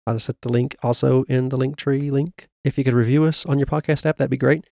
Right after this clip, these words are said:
And if you want to like and subscribe on YouTube, that would help us out too. If you wanna contact my sister, that Linktree also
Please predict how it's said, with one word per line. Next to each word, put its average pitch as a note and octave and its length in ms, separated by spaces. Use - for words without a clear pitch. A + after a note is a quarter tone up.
And A#2 300
if - 80
you C3+ 100
want C3 120
to C3 60
like C3 540
and A#2+ 100
subscribe C3 760
on A2+ 720
YouTube, C#3+ 380
that - 120
would A#2+ 100
help B2 160
us A#2+ 100
out C3 180
too. G3+ 200
If C3 120
you C3+ 80
wanna C#3 140
contact C#3 300
my B2+ 60
sister, D#3 340
that C3+ 180
Linktree C3+ 440
also C3+ 760